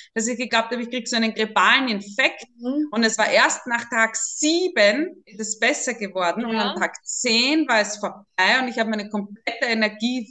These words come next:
Speaker 1: für hundertfache zurückbekommen.
Speaker 2: Es ist eindeutig eine Droge, ja. Also eben, wie gesagt, die gleichen Auswirkungen wie bei Heroin- oder Kokainabhängigen hat Zucker. Aber wir schweifen ab. Wir waren
Speaker 1: Ab.
Speaker 2: beim Wasser. <laughs>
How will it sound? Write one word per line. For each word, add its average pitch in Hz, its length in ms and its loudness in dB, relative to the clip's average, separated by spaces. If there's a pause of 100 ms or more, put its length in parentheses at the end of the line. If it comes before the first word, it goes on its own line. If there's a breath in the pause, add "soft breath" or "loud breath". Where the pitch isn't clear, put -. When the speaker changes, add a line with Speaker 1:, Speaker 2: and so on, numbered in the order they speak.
(100)
Speaker 1:
für 208 480 0
hundertfache 202 760 0
zurückbekommen. 165 760 -6
Speaker 2:
Es 247 240 2
ist 294 320 -2
eindeutig 254 1040 2
eine 208 240 -4
Droge, 196 420 -2
ja. 208 220 0
Also 240 240 0
eben, 269 160 2
wie 302 80 2
gesagt, 330 380 0
die 220 60 -4
gleichen 277 380 2
Auswirkungen 294 840 -2
wie 277 140 -4
bei 269 280 2
Heroin- 277 380 -2
oder 285 140 2
Kokainabhängigen 202 1160 -4 (340 loud breath)
hat 214 260 -6
Zucker. 214 380 -4 (200 loud breath)
Aber 247 560 6
wir 226 220 4
schweifen 233 520 -2
ab. - 240 0 (280)
Wir 233 140 4
waren 247 260 4
Speaker 1:
Ab. 254 80 -2
Speaker 2:
beim 240 80 -8
Wasser. 294 420 2 (160 loud breath)
<laughs> 453 640 8